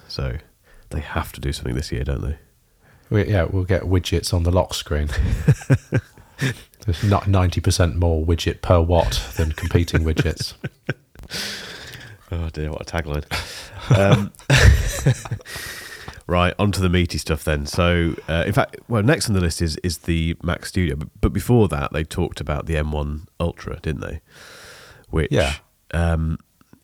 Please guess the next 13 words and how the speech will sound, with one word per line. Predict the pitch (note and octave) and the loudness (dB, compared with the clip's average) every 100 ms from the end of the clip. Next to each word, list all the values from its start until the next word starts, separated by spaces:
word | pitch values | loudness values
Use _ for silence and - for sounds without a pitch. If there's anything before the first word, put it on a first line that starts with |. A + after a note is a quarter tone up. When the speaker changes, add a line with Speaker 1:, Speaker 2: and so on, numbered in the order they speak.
| - | 0
Speaker 1:
is, | G#2+ G2+ - - - | 2 2 0 -8 -4
is | - G2 | 0 0
just | D#2 F2 - | 2 -2 0
two | - F2 | 2 4
M | E2+ E2 | 4 2
one | E2 D#2+ | 0 2
Max | E2+ - - - _ _ _ | 0 -2 -8 -16 _ _ _
chips | - F#2 - - - _ - | -2 -2 -4 -10 -12 _ -8
soldered | - F#2 F2+ - | 0 0 0 -2
together, | F2 A#2+ E2 E2 _ - | -2 0 -2 -4 _ -14
basically, | - D#2 - F#2+ | -6 -6 -2 -2
isn't | F#2 | -2
it? | D2 | -6